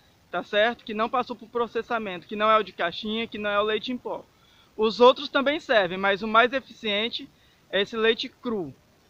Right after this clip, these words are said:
Setecentos e cinquenta M L de água e duas colheres de detergente líquido, que é pra espalhar e colar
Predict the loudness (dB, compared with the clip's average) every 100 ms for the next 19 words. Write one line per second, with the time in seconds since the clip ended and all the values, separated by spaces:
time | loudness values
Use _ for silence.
0 | _ _ _ _ _ _ 0 0 2 -2
1 | -2 -6 0 2 2 0 2 2 0 2
2 | 4 4 2 -2 -6 -8 -2 -2 -4 -4
3 | 0 0 0 -4 -2 0 0 0 -4 -6
4 | -8 -8 -10 -12 -14 -2 -2 0 2 2
5 | 0 _ _ _ -8 -8 -2 4 4 6
6 | 6 6 4 0 -12 -12 0 2 4 4
7 | 4 4 0 -12